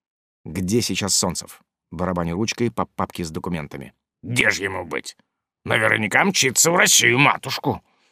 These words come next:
Бизнес восстанавливать. Дальше заёмщиков облапошивать и трясти», хмыкает Кузнецов, а я белею от злости и паники.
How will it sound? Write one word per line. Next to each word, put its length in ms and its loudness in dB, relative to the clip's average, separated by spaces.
Бизнес 760 4
восстанавливать. 1040 2
Дальше 420 2
заёмщиков 720 4
облапошивать 800 4
и 80 2
трясти», 640 0
хмыкает 400 -2
Кузнецов, 500 -2
а 100 -8
я 180 -6
белею 760 -2
от 100 -8
злости 420 -6
и 60 -10
паники. 500 -8